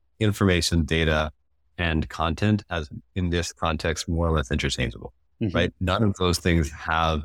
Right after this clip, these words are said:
Speaker 1: a truth judgment applied to them. That's
Speaker 2: Yep.
Speaker 1: the definition. Whereas once you add the word truth or trust, there is a degree of subjectivity. There is, like, a human part as opposed to what just a machine can read or
Speaker 2: Yeah.
Speaker 1: produce. And that's why perhaps, like,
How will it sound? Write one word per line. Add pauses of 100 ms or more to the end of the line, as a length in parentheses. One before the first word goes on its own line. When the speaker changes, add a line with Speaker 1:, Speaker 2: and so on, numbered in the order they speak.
(120)
Speaker 1:
a
truth
judgment
applied
to
them.
That's
Speaker 2:
Yep.
Speaker 1:
the
definition.
Whereas (460)
once
you
add
the
word
truth
or
trust, (400)
there
is
a
degree
of
subjectivity.
There
is,
like,
a
human
part
as
opposed
to
what
just
a
machine
can
read
or
Speaker 2:
Yeah.
Speaker 1:
produce. (400)
And
that's
why
perhaps, (100)
like,